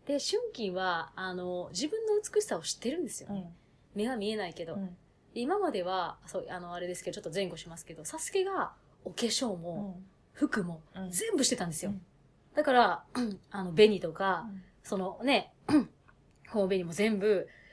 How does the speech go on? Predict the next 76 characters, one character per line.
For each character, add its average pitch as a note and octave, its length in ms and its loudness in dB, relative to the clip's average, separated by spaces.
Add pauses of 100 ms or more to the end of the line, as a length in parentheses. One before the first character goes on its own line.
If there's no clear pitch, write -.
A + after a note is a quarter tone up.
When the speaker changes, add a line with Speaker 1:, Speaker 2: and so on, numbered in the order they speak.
(280)
Speaker 1:
サ F#4 160 0
ス - 120 -2
ケ F#4+ 100 4
が F4 120 2
全 F#4 280 4
部 - 280 -4
顔 G#3 200 2
も E3+ 120 -2
ね、 E3+ 200 -10
Speaker 2:
う G3+ 40 -6
ん。 F3+ 180 -8 (120)
Speaker 1:
や G#3 160 0
ら G#3 120 -2
し - 80 -6
て F#3 120 0
い F3+ 80 -2
て、 F#3 360 -2
で F4+ 60 0
も F#4 60 2
そ F#4 100 -4
れ A4 60 0
は F4 40 0
自 E4+ 140 2
分 B4 100 0
が - 100 0
美 G#4+ 140 4 (220)
し D4 220 2
い F#3 40 -8
っ - 40 -14
て、 - 420 -2
春 C5+ 340 0
金 E4+ 100 0
自 E4 120 2 (180)
身 G3 60 -2
も - 100 -12
知 - 160 -8
っ - 40 -20
て F3+ 100 -4
い E3+ 60 -6
て、 G3 320 -2 (520)
Speaker 2:
う C#4 40 -4
ん。 - 20 6
Speaker 1:
み A4 60 6
ん C5 60 4
な B4 100 0
が F4+ 80 -4
知 - 120 -6
っ - 20 -12
て G#4+ 80 4
る G#4 100 4
か C#4+ 80 0
ら G3+ 80 -4
そ G3+ 160 -4
う F3+ 40 -8
し - 40 -8
て F#3 100 -6
た D3 140 -8 (160)
Speaker 2:
う - 20 -14
ん。 G#3 160 -10 (300)
Speaker 1:
の D4 80 0
に、 E4 320 0 (420)
顔 C#4 220 -6
が C#4 80 -2
見 G3 140 0
せ A#3+ 140 2
ら B3+ 80 4
れ C4+ 100 0
な D4+ 100 0
く A#3 100 -4
な F3 60 -6
る D#3+ 60 -10
ん E3 40 -10
で D#3 60 -12
す - 120 -10
よ - 80 -14
ね。 F3+ 140 -12